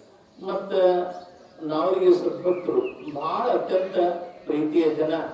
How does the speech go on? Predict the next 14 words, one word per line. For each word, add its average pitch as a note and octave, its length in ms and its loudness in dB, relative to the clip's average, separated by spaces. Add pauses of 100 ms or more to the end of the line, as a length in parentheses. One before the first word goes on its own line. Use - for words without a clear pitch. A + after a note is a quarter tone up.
(240)
ಅಪ್ಪವ್ರ E3 380 0
ಮಾರ್ಗದರ್ಶನದೊಳಗ D3+ 1040 0 (460)
ತಾವೆಲ್ಲ D3+ 500 2
ನಡೆದಿರಿ. D3+ 680 0 (200)
ಆದ್ರ F#3 300 0 (540)
ಈಗ F3+ 260 2
ನಾನು F3+ 420 -2
ನಿಮ್ಮ F#3 220 -4
ಊರಿಗೆ F#3 280 2
ಬಂದಿದ್ದ E3+ 600 2
ಕಾರಣ E3+ 300 0
ಏನು D#3+ 500 0
ಅಂತ D3+ 340 -2
ಕೇಳಿದ್ರೆ, D#3+ 640 2